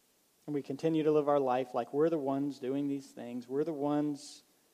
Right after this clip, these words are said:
protecting our families. We're the ones providing the income. We're the ones who allowed us to get to where we are at today. But Lord, we know it's not because of us. It's because of you.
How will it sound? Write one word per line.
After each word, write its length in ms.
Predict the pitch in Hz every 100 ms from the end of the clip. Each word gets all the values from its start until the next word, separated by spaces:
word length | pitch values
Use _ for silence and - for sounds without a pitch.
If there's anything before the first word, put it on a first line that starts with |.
| _ _ _ _ _ _ _
protecting 500 | - 151 165 160 165
our 140 | 156 151
families. 600 | - 127 135 131 131 -
We're 180 | 147 180
the 80 |
ones 360 | 160 147 147 151
providing 540 | - 127 127 156 160
the 120 | 151 139
income. 460 | 131 127 135 127
We're 160 | 135 175
the 80 | 180
ones 520 | 151 147 147 143 -
who 240 | 151 139 131
allowed 480 | 131 123 135 156 165
us 220 | 160 -
to 120 | -
get 260 | 131 143 -
to 100 | 135
where 240 | 131 139
we 140 | 135 139
are 100 | 131
at 240 | 123 -
today. 340 | - 127 113 120
But 140 | 123 - _ - 147
Lord, 300 | 135 135 135 _ _ _ _ _ _ _ _ _ _
we 160 | 151 151
know 360 | 139 131 131 160
it's 200 | 123 -
not 380 | 131 131 - -
because 260 | 123 117
of 120 | 113
us. 200 | 120 117
It's 120 | 127 -
because 380 | 123 127 120
of 80 | 123 110
you. 260 | 131 123